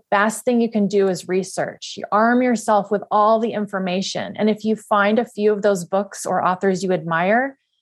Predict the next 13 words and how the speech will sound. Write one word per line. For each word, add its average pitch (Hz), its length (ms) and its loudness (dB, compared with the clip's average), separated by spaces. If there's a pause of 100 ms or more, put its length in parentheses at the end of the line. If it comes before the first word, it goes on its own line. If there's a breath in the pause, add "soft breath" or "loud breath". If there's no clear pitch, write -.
(380)
start - 320 0
connecting 208 580 0
with 185 220 -2
them 175 360 0 (100)
on 175 260 -2
social 190 340 -4
media 202 560 2
or 175 160 0
their 180 200 0
newsletter. 190 800 0
Just 226 280 -6
find 254 240 0
out 233 180 2